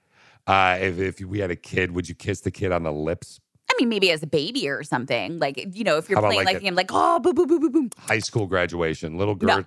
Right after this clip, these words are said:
Speaker 1: Gertrude graduates high school, comes, gives me a hug. I kiss her on the lips. Is that a little weird?
Speaker 2: I think it's weird, but I didn't grow up that way.
Speaker 1: No, I
Speaker 2: So
Speaker 1: didn't either.
Speaker 2: it, uh, to me, that just seems so bizarre. Like, kissing on the lips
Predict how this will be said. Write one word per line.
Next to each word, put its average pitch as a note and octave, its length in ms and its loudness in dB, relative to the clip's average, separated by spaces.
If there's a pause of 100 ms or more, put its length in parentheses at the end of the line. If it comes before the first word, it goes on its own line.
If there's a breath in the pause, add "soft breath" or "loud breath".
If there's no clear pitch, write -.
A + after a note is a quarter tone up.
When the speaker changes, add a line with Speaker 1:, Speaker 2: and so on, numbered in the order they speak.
Speaker 1:
Gertrude F#2 520 -2
graduates F#2 480 -2
high F2+ 160 2
school, D#2+ 520 -2 (400 soft breath)
comes, G2+ 320 0
gives F#2 220 -2
me F#2+ 100 -2
a F2+ 100 2
hug. E2+ 280 4 (120)
I F2+ 120 -2
kiss F#2+ 240 -4
her F#2+ 100 0
on F2 80 -2
the E2+ 60 -2
lips. F#2 360 -4
Is E2+ 120 -8
that F#2 160 2
a - 20 0
little F2+ 220 0
weird? F2+ 300 0
Speaker 2:
I D#4+ 100 0
think G#4 120 2
it's G4+ 140 0
weird, F#4 240 0
but D#4 140 6
I D4 80 4
didn't E4 160 0
grow C#4 200 2
up E4+ 180 0
that F3 200 2
way. E2 340 0
Speaker 1:
No, G2+ 120 4
I F#2+ 120 6
Speaker 2:
So - 60 4
Speaker 1:
didn't - 160 0
either. D2+ 220 -4 (100)
Speaker 2:
it, B3 180 4
uh, A3+ 220 2
to - 140 0
me, D#4 200 2
that C4+ 140 2
just C4 160 -6
seems A3+ 240 -6
so A#3 300 4
bizarre. G3 480 2
Like, F3+ 320 0
kissing D#4+ 320 -4
on A#3 80 0
the F3+ 80 2
lips F3 460 0